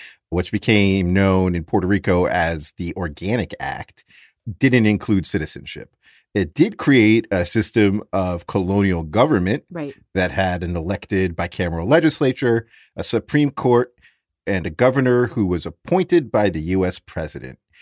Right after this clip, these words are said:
Speaker 1: which is just, like, so nakedly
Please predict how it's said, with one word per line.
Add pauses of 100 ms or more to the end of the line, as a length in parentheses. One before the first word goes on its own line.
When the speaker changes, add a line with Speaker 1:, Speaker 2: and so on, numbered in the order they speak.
(180)
Speaker 1:
which
is
just,
like,
so (540)
nakedly